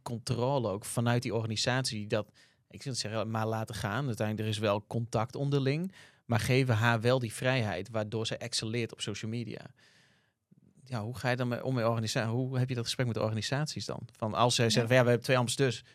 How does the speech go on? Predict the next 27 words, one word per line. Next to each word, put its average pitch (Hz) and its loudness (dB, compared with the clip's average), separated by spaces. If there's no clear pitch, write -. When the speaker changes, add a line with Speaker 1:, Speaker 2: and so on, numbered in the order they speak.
Speaker 1:
een 123 -4
miljoen 120 4
subscribers 131 -2
en, 113 2
eh, 113 2
honderdduizend 120 2
impressies 151 -2
per 110 2
week, 95 -2
maar - -6
we 110 -2
hebben 110 -2
geen 110 0
controle 120 -2
over 113 0
wat 113 2
die 127 0
persoon 113 0
aan 113 -4
content 131 -2
output. 139 -2
Maar 117 4
als 107 -6
we 113 -8
nu 107 -4
een, 98 -8
een, 62 -12